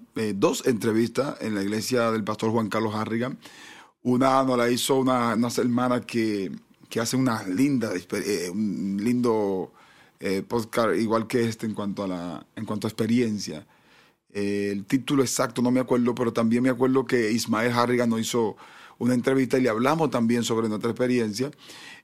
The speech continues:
Y una de las cosas que, que nunca me lo habían hecho, parece como que Dios está, eh, queriendo que nos expongamos un poco a hablar de la niñez, porque precisamente la niñez ha sido muy afectada en los últimos tiempos,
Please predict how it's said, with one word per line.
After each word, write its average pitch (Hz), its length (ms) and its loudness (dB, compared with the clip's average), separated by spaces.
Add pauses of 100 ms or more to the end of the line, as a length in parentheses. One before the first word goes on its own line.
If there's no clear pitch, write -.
(100)
Y 131 240 4
una 147 140 4
de 151 100 4
las 139 100 2
cosas 139 340 2
que, 120 520 2 (300)
que 123 100 2
nunca 165 300 4
me 143 80 2
lo 135 80 4
habían 143 180 2
hecho, 156 240 0
parece 123 320 2
como 160 240 0
que 135 100 2
Dios 147 520 2 (500)
está, 135 1040 2 (260)
eh, 123 580 2 (440)
queriendo 143 440 4
que 156 120 2
nos 143 240 2
expongamos 135 720 2
un 123 100 -2
poco 160 300 2
a 131 40 4
hablar 127 180 2
de 139 140 4
la 135 100 2
niñez, 127 380 2
porque 120 580 0 (320)
precisamente 143 760 0
la 117 100 2
niñez 120 340 2
ha 117 60 -2
sido 120 240 0
muy 127 180 4
afectada 120 480 0
en 110 60 0
los 110 140 -4
últimos 117 360 -2
tiempos, 120 460 -2